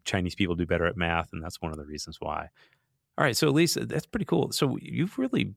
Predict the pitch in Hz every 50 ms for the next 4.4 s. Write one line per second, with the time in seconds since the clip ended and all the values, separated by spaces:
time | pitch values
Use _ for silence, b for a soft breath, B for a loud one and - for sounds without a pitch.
0 | _ - - 104 113 156 175 170 - - 123 123 131 131 117 110 104 95 - -
1 | 113 113 104 98 113 143 - - - - 92 - - - 117 120 110 127 190 -
2 | - - 233 175 117 107 - - - - - - 95 104 139 135 - - 92 87
3 | 85 - - - - - 104 90 95 - - _ - 104 101 104 - 90 107 -
4 | - - - - - - - -